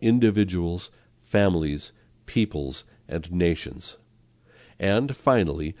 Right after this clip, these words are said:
may she obtain that, after the rights of the Church have been secured in accord with justice,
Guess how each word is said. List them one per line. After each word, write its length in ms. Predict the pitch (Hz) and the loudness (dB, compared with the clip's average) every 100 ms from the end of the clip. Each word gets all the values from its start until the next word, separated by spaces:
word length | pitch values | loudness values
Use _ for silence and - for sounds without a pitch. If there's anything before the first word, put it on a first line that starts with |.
| - - | -16 0
may 160 | 110 127 | 4 4
she 220 | - 185 | 4 2
obtain 680 | 139 - - 131 87 67 71 | 2 -2 2 4 4 0 -2
that, 360 | 90 95 113 - | 0 0 0 -6
after 380 | - 87 92 135 | -2 -2 -2 -4
the 140 | 120 | -4
rights 560 | 123 98 98 113 - - | -2 4 4 4 -2 -8
of 80 | 127 | -6
the 80 | 147 | -6
Church 420 | - 104 95 - | 0 2 2 0
have 120 | 80 | -2
been 120 | 80 | -2
secured 640 | - 107 - 147 113 87 78 | -4 -8 -2 4 4 4 0
in 120 | 85 | -4
accord 420 | - - 101 90 | -4 2 4 4
with 180 | 78 78 | 0 -4
justice, 640 | - 95 - - 65 - | 2 2 2 -6 -8 -10